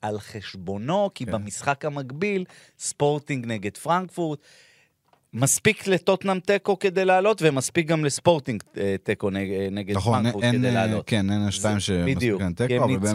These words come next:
Speaker 2: באמת
Speaker 1: במאבק הפנימי, אבל... כל הארבע יכולות
Speaker 2: כן,
Speaker 1: לעלות.
Speaker 2: זה היופי
Speaker 1: תקשיב,
Speaker 2: ש-
Speaker 1: זה הבית הכי גדול שיש.
Speaker 2: זה היופי שגם אולי אפשר היה לחזות את זה ב-, אה,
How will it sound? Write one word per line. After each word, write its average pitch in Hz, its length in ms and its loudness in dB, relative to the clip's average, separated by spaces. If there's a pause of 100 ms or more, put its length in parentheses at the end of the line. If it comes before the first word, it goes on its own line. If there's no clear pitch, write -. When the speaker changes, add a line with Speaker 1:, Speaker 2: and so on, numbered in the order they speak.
(160)
Speaker 2:
באמת - 20 2
Speaker 1:
במאבק 123 500 2
הפנימי, 98 480 0
אבל... 104 300 2 (380)
כל 160 200 4
הארבע 202 320 2
יכולות 190 340 0
Speaker 2:
כן, 156 100 2
Speaker 1:
לעלות. 175 300 2
Speaker 2:
זה 107 160 0
היופי 123 220 4
Speaker 1:
תקשיב, 143 100 0 (160)
Speaker 2:
ש- 107 40 2
Speaker 1:
זה 147 100 6
הבית 156 340 4
הכי 139 200 -4
גדול 98 280 0
שיש. - 380 -10
Speaker 2:
זה 110 320 2
היופי 131 320 0
שגם 92 680 -2 (300)
אולי 104 260 0 (100)
אפשר 110 180 -4
היה 107 220 0
לחזות 151 380 -4
את 135 120 -6
זה 101 140 0
ב-, 85 160 -6
אה, 85 960 -4